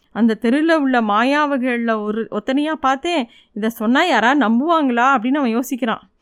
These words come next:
அவன் மாணி கிட்ட ரொம்ப ஆர்வமா கேக்குறான், "கண்ணாடிக்கார தெருக்குள்ள நீயும் போனியா?" அப்படின்னவனே, "இல்ல, இல்ல, அவனே சொன்னான், கண்ணாடிக்கார தெருக்குள்ள இவனை போல பல மாயாவிகள் இருக்காங்கன்னு அவனே சொன்னான்" அப்படின்னு அந்த மானிங்கிற பறவை சொல்றது.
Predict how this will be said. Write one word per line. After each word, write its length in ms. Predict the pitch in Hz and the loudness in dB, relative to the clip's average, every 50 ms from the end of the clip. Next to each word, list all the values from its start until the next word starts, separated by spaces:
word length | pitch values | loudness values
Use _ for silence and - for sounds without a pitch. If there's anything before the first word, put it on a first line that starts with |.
| _ _ _ _ _ | _ _ _ _ _
அவன் 160 | - 208 214 208 | -8 -6 -4 0
மாணி 340 | 202 196 220 247 269 277 | 0 2 2 2 2 2
கிட்ட 220 | 247 254 220 233 226 | 0 -2 -2 -2 -2
ரொம்ப 420 | 214 214 220 226 262 254 226 220 | 0 -2 0 0 2 2 2 2
ஆர்வமா 260 | 220 247 247 254 269 277 - | 0 0 0 0 0 -2 -2
கேக்குறான், 340 | 240 226 - 233 226 214 - | -6 -6 -2 -2 -4 -4 -4
"கண்ணாடிக்கார 720 | 196 190 214 240 269 254 262 254 - 226 214 214 208 196 - | -4 -2 0 0 0 0 -2 -4 -6 -6 -6 -4 -6 -6 -6
தெருக்குள்ள 380 | 226 220 233 233 - 254 269 269 | -4 -6 -6 -6 -4 -2 0 0
நீயும் 300 | 247 240 247 269 277 262 | 2 2 2 0 0 -2
போனியா?" 320 | 254 233 240 240 226 220 | -2 -2 -2 -2 -2 -2
அப்படின்னவனே, 440 | 233 254 247 202 208 220 220 208 214 | -2 -2 -2 -2 -4 -4 -4 -2 -2
"இல்ல, 240 | 240 247 220 214 226 | -2 -2 -2 -2 -2
இல்ல, 280 | 240 247 254 269 254 _ _ _ _ _ | -2 -2 -2 -4 -6 _ _ _ _ _
அவனே 340 | - - 151 175 190 214 247 | -14 -10 -8 -6 -4 -2 -2
சொன்னான், 760 | 277 - - 233 233 247 254 262 254 240 254 269 311 285 - _ _ _ _ _ _ _ - | -2 -2 -4 -4 -2 -2 0 0 0 0 0 0 -2 -4 -8 _ _ _ _ _ _ _ -6
கண்ணாடிக்கார 540 | 208 220 247 262 262 269 - 240 226 226 | -2 -2 0 0 0 -2 -2 -2 -2 -2
தெருக்குள்ள 400 | 214 - 220 226 226 - 240 262 | -2 -4 -4 -6 -4 -4 -4 -2
இவனை 200 | 269 262 240 226 | -2 0 -2 -2
போல 240 | 214 226 240 240 254 | -2 -2 -4 -4 -4
பல 280 | 247 - 190 196 220 226 | -4 -4 -4 -2 -2 -2
மாயாவிகள் 580 | 220 214 220 233 247 262 269 262 254 214 247 | -2 -2 -2 -2 -2 -2 -2 -2 -4 -4 -4
இருக்காங்கன்னு 420 | 226 208 214 - 233 233 226 233 254 | -6 -6 -4 -4 -4 -2 -2 0 0
அவனே 300 | 262 220 202 208 226 269 | 0 -2 -2 -2 -4 -4
சொன்னான்" 600 | 269 - 240 220 226 233 233 226 233 262 294 - - | -4 -6 -6 -4 -4 -2 -2 -2 -2 -4 -4 -6 -8
அப்படின்னு 680 | - 208 208 240 247 269 285 294 277 247 233 254 277 269 _ _ _ _ _ _ - _ _ - | -8 -4 -2 0 0 0 0 0 -2 -2 -4 -6 -8 -10 _ _ _ _ _ _ -20 _ _ -6
அந்த 260 | - 214 220 208 196 | -4 -2 0 0 -2
மானிங்கிற 500 | 196 202 208 220 233 247 254 247 247 214 | 0 0 2 2 4 4 2 2 0 -2
பறவை 300 | 202 - 202 214 214 262 | -4 -4 -6 -6 -6 -6
சொல்றது. 440 | 254 - 220 208 202 202 196 202 | -8 -8 -10 -10 -10 -10 -12 -12